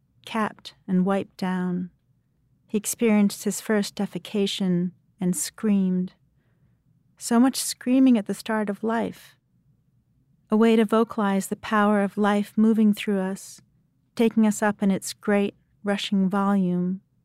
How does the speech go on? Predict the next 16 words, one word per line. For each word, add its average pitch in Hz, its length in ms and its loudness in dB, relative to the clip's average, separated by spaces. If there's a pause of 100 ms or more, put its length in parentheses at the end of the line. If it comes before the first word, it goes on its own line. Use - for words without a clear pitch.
(1200)
Such - 340 -6
were 202 80 -2
Cohen's 202 420 2
thoughts - 420 -2
when 196 80 2
the 196 100 4
nurse 208 380 2
returned, 196 680 0 (680)
and 208 120 4
holding 226 380 4
the 208 80 2
shrieking 208 440 0
infant 208 380 2
like 190 160 -2
a 180 60 -10
football, 180 680 -4